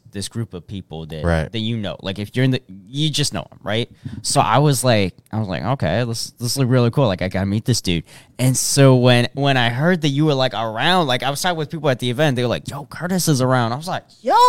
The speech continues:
Speaker 1: we gotta go, <laughs> like,
Speaker 2: Yep.
Speaker 1: gotta go meet this dude," 'cause, you know, I'd heard so much about it. And, like,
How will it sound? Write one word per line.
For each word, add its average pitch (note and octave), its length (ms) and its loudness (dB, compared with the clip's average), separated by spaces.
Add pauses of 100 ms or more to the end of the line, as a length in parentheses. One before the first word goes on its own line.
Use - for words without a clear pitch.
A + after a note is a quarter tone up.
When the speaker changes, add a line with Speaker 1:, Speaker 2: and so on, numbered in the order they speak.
(180)
Speaker 1:
we F#4+ 80 0
gotta D#4+ 240 6
go, E3+ 200 2
<laughs> - 140 0
like, A3 200 2
Speaker 2:
Yep. C4 340 0
Speaker 1:
gotta A3+ 220 8
go A3 160 8
meet F4 200 4
this A#3+ 180 4
dude," D3+ 280 4
'cause, B2+ 220 -2
you F3 120 0
know, C#3 360 4
I'd C3+ 180 2
heard D3 180 -4
so D3 200 -4
much C#3 220 -2
about A#2 260 4
it. - 20 4
And, A2 80 4
like, F#2+ 160 0